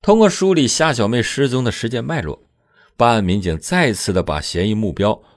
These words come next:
锁定在了男友鲍某的身上。鲍某的一面之词并不能打消民警的质疑，因为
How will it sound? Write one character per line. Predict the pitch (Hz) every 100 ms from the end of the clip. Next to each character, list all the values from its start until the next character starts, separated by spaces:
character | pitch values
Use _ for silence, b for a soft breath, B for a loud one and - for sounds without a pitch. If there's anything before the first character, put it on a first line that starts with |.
| b
锁 | - - 78 76
定 | 92 85
在 | 87
了 | 78 65
男 | 60 101 92
友 | 69 - _ _
鲍 | - 104
某 | 60 50
的 | -
身 | - 58
上。 | - - _ _ _ _ _ _ _ _ _ _
鲍 | 214 226
某 | 165 104
的 | 107
一 | 101
面 | 165 131
之 | 131
词 | 156 - 73 135 _ b b b
并 | - 175 117
不 | 107
能 | 87 90
打 | 78
消 | 65 92
民 | 80 92
警 | 127
的 | - 80
质 | 190
疑， | 156 - _ _ _ _ _ _ _ -
因 | 131
为 | 98